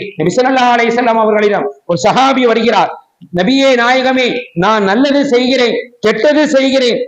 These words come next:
ஆனால் நான் நல்லதுதான் செய்கிறேன் என்பதை நான் எப்படி விளங்கிக் கொள்வது, எப்படி நான் அதை அறிந்து கொள்வது?"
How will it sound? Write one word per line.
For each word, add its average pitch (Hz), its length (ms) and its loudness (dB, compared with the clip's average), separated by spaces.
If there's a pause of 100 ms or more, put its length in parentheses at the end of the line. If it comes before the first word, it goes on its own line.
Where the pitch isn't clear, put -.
ஆனால் 214 460 0 (180)
நான் 180 220 0
நல்லதுதான் 254 600 0
செய்கிறேன் 269 520 0 (200)
என்பதை 233 380 0 (240)
நான் 208 220 -2
எப்படி 214 380 0
விளங்கிக் 302 480 0
கொள்வது, 254 340 2 (320)
எப்படி 240 380 0
நான் 254 240 2
அதை 233 180 0
அறிந்து 302 380 0
கொள்வது?" 269 400 0